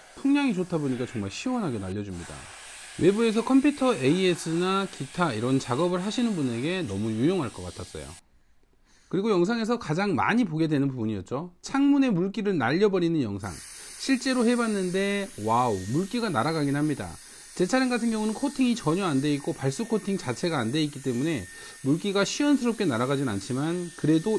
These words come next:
이 풍량으로 물기도 날려버릴 수 있었어요. 전체적인 차량의 물기보다는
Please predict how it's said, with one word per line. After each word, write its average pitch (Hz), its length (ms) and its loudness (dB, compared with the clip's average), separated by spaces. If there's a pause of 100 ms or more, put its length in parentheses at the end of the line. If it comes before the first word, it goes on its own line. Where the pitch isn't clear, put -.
이 180 80 0
풍량으로 220 760 2
물기도 190 440 0
날려버릴 127 480 2
수 98 140 -8
있었어요. 87 400 -8 (920)
전체적인 247 480 4
차량의 285 380 2
물기보다는 143 880 0